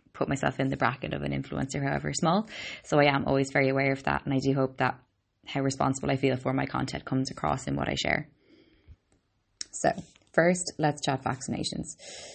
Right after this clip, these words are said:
So my master's has taught me many, many important things, but I have become so, so aware of the media myths, controversy and confusion around vaccination. There was a huge amount of controversy around the M M R vaccine and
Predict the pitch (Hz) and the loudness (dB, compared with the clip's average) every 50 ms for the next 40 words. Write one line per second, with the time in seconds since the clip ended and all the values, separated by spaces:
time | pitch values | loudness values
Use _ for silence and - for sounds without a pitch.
0 | - - _ - - 165 156 151 - 160 175 190 214 220 202 180 175 - - 143 | -20 -20 _ -2 4 4 4 6 4 4 4 4 6 6 4 4 2 2 2 2
1 | 135 135 - 147 135 147 - 147 - 139 131 127 127 131 - 151 151 160 156 151 | 2 2 2 -2 -2 0 -2 -2 0 2 2 2 2 0 0 2 4 4 4 4
2 | 147 143 135 135 135 131 127 123 135 127 - 131 131 131 131 135 - - 139 139 | 4 4 2 2 0 0 -2 -2 -4 -4 -2 -2 -2 -2 -2 -6 -2 0 0 0
3 | - - - 147 139 143 139 139 - - 139 135 - 139 131 135 - 160 - - | 0 0 0 0 0 0 -2 -2 -4 -4 -6 -2 -2 -2 -2 -2 -2 -6 -10 -4
4 | - 165 160 156 156 151 - 151 143 139 135 135 135 127 127 127 127 123 - - | 0 2 4 4 2 2 0 0 0 2 2 2 2 4 4 4 4 2 0 -2
5 | - _ _ _ 135 127 123 123 123 123 123 123 - - - 131 127 123 123 123 | -8 _ _ _ 0 2 2 2 2 0 -2 -4 -10 0 2 2 4 4 2 2
6 | 127 127 127 - - - - - - _ _ _ _ _ 160 151 143 139 151 147 | 0 -2 -4 -10 -18 -20 -20 -20 -20 _ _ _ _ _ 2 2 4 4 4 4
7 | 139 139 131 131 131 131 - - - 139 131 135 - 147 147 131 - - 147 135 | 4 4 2 2 0 -4 -8 -2 0 0 0 0 0 -2 -2 -2 -2 -4 -6 -4
8 | - 139 131 - 139 131 127 127 143 139 139 - 131 131 127 123 123 120 123 123 | -2 -4 -2 0 0 0 0 0 -2 -4 -4 -2 -2 -2 0 0 0 0 -2 -4
9 | - - - 123 123 123 - - 139 - 123 123 - 131 127 123 - - _ _ | -6 -6 -6 -6 -6 -6 -6 -6 -2 -2 -2 -2 -2 -4 -6 -6 -8 -18 _ _
10 | _ _ _ _ _ _ _ _ _ _ _ _ _ _ - _ _ _ _ - | _ _ _ _ _ _ _ _ _ _ _ _ _ _ -20 _ _ _ _ 0
11 | 160 156 151 151 143 143 139 - - 156 143 139 135 139 147 151 151 - - - | 2 4 4 4 4 2 0 -2 0 2 2 4 4 2 2 0 -4 -8 -14 -14
12 | - - 196 190 190 175 170 156 - - 151 147 143 - - - 139 131 - 143 | 0 2 2 2 4 2 0 -2 -2 -2 -2 -2 -2 -2 -2 -2 -2 0 -2 -4
13 | 139 - - 139 139 139 135 135 139 135 - - 147 143 139 139 139 139 139 139 | -2 -2 -2 -2 0 0 0 0 0 0 0 -2 0 0 0 0 -2 -2 -2 -4
14 | 135 - - - 147 139 135 135 135 135 131 131 131 | -8 -8 -6 -4 -2 0 2 0 0 0 0 -2 -2